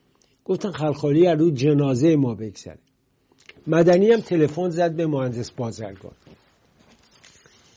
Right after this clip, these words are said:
گفت قربون به آقای خمینی بگید پاش برسه خلخالی اینجا من تیربارونش می‌کنم، اگه بخواد اساءهٔ ادبی به تخت جمشید بکنه.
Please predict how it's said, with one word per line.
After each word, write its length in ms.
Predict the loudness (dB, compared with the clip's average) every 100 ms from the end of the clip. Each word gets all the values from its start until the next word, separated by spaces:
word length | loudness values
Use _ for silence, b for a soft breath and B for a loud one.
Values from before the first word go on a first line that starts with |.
| _ _ _
گفت 200 | -10 -4
قربون 420 | -2 -2 -4 -4
به 80 | -2
آقای 260 | -2 0 -2
خمینی 480 | -2 0 2 0 0
بگید 380 | 0 -2 -6 -12
پاش 380 | -10 -4 -4 -4
برسه 420 | -2 -2 -2 -6
خلخالی 500 | -8 -6 -4 -4 -4
اینجا 220 | -2 -2 -2
من 140 | -2
تیربارونش 840 | -2 -4 -2 -2 -2 -4 -8 -12
می‌کنم، 340 | -16 -16 -18 -18 _ _ _ _ _ _ _ _ -20 _ _ _ -20 _ _ -4
اگه 220 | 2 2
بخواد 380 | 2 -4 -6 -8 -2
اساءهٔ 640 | -2 0 -4 -4 -2 -4 -4
ادبی 440 | -4 -2 -2 -4
به 120 | -6
تخت 280 | -8 -8 -10
جمشید 480 | -10 -10 -10 -14 -14
بکنه. 260 | -20 -20